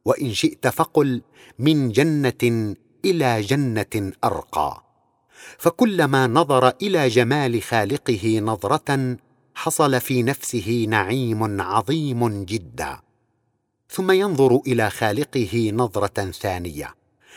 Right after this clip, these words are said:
فيتنعم بها أكثر من الأولى، ثم ينظر ثالثة ورابعة، وهكذا إلى ما لا نهاية، وكل نظرة أعظم جمالا وسرورا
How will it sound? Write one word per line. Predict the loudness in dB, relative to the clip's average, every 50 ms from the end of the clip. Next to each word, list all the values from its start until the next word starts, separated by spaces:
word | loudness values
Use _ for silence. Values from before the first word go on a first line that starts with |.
| -20 -20 -20 -16 -8
فيتنعم | 0 2 2 4 4 4 4 4 2 0 -2 -2 -2 0 2 0
بها | 0 0 -2 -4 0 0 0 0 0 -2 -6
أكثر | -8 -8 -8 -6 -2 0 2 2 2
من | 2 2 2 2
الأولى، | 2 0 0 -2 -2 -2 -2 -2 -4 -6 -8 -8 -10 -14 _ _ _ _ _ _ _ _ _ _ _ _ _ _ _ _
ثم | -2 -2 0 2 2
ينظر | 2 2 2 2 4 4 2 4 2 0
ثالثة | 0 -2 -2 -2 0 0 -2 -2 -2 -4 -4 0 0 0 0 2 4
ورابعة، | 4 4 4 4 0 0 2 2 2 2 2 -2 -8 -10 _ _ _ _ _ 2
وهكذا | 2 2 4 4 0 -2 -2 -2 -2 0 0 2 2 4 2 2 2 0 0 -2
إلى | 0 2 4 4 4 4
ما | 4 4 2 2 2 2
لا | 0 0 0 0
نهاية، | 0 -2 -2 -2 -2 -2 -2 -2 -6 -10 -12 -12 -14 _ _ _ _ _ _ _ -20 -20 -20 -20 -12 -2 2
وكل | 2 2 4 2 -2 0 2 2 2 2
نظرة | 2 0 0 2 0 0 0 2 0 0 0 0 0 0
أعظم | 0 0 0 -2 -4 -2 -2 -2 0 0 2
جمالا | 2 2 2 2 2 0 0 -2 -4 -6 -6 -6 -8 -10 _ _ _ _ _ _ _ _ -4
وسرورا | 0 0 0 0 0 -2 0 0 2 0 0 0 -2 -2 -2 -2 -2 -4